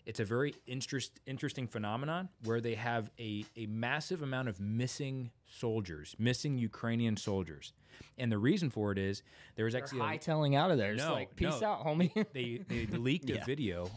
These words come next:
Speaker 1: It was a leaked video of a bunch of dead Ukrainian soldiers' bodies piled up, and a
Speaker 2: Wow.
Speaker 1: bulldozer was pushing them into a mass grave, an unknown location. And it was Ukrainians burying Ukrainians. But what they're doing is, is the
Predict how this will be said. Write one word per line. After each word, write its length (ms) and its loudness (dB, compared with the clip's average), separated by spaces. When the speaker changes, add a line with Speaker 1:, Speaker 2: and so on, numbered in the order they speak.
Speaker 1:
It 60 0
was 120 0
a 60 4
leaked 260 2
video 580 2
of 140 2
a 100 2
bunch 360 -2
of 320 -6
dead 280 -2
Ukrainian 500 -4
soldiers' 360 0
bodies 400 -2
piled 420 -2
up, 180 -4
and 120 -4
a 60 -2
Speaker 2:
Wow. 40 -8
Speaker 1:
bulldozer 460 2
was 100 0
pushing 380 0
them 100 -2
into 160 0
a 60 -2
mass 340 -2
grave, 560 -6
an 280 -2
unknown 400 2
location. 400 0
And 80 4
it 20 4
was 120 4
Ukrainians 420 0
burying 320 0
Ukrainians. 640 -2
But 100 -2
what 120 2
they're 100 0
doing 360 4
is, 100 2
is 100 -6
the 100 -4